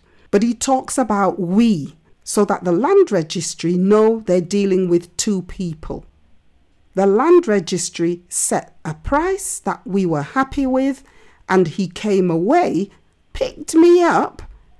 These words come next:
and then we went to the land registry again together. And again, you see the look on their faces, because they know they've been had, because I look very different. But equally, they know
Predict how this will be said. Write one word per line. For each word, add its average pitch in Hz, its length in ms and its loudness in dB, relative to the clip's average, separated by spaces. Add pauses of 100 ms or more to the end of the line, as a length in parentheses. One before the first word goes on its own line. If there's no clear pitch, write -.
(100)
and 196 160 2
then 285 160 4
we 294 80 6
went 247 220 0
to - 80 -6
the 214 100 -2
land 247 320 2
registry 180 540 -4
again 170 500 -2 (220)
together. 160 640 -4 (200)
And 294 160 4
again, 285 540 0
you 226 200 2
see 294 540 0
the 294 180 -2
look 202 360 0
on 208 160 -2
their 180 200 -2
faces, 185 640 -4 (260)
because 269 280 0
they 302 220 4
know 294 520 4 (320)
they've 180 320 2
been 165 260 2
had, 214 460 -8 (300)
because 226 240 -2
I 294 160 0
look 294 340 0
very 208 380 0
different. - 640 -8
But - 260 -4 (120)
equally, 233 720 0 (480)
they 262 220 4
know 285 420 4